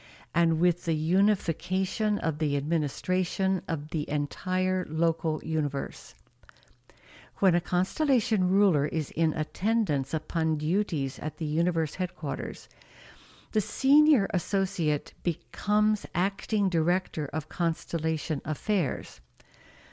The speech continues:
The normal function of the senior associate is the oversight of spiritual affairs, while the junior associate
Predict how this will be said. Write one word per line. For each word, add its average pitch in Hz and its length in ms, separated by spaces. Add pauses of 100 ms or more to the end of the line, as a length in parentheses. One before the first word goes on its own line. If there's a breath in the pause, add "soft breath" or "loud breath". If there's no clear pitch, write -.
(300 loud breath)
The 180 160
normal 170 560
function 165 720
of 156 160
the 156 80
senior 196 600
associate 160 840 (320 loud breath)
is 160 160
the 160 240
oversight 175 880
of 160 140
spiritual 180 800
affairs, - 800 (800 loud breath)
while 175 280
the 160 120
junior 196 720
associate 147 760